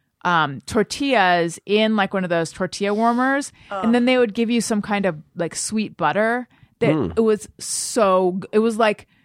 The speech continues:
Speaker 1: bottomless tortillas with whatever,
Speaker 3: Sounds
Speaker 1: apple butter,
Speaker 3: amazing.
Speaker 1: whatever it was. Yeah, they were really good.
Speaker 2: Incredible.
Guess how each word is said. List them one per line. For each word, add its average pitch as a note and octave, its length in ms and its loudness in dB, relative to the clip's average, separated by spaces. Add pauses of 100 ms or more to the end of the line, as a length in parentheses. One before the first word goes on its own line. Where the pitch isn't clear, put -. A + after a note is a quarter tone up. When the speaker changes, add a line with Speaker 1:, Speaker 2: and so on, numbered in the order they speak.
(280)
Speaker 1:
bottomless G#3+ 800 0 (100)
tortillas G3 500 2
with F3 160 -2 (520)
whatever, F3+ 300 2
Speaker 3:
Sounds F3+ 240 0
Speaker 1:
apple F3+ 120 -4
butter, E3 220 0
Speaker 3:
amazing. E3 100 0
Speaker 1:
whatever F#3 300 0
it D3 80 -2
was. D#3+ 480 -2
Yeah, F3 200 0
they F#3+ 120 0
were G#3+ 140 2
really F#3+ 180 0
good. C#3 340 -4 (320)
Speaker 2:
Incredible. D#3+ 840 -6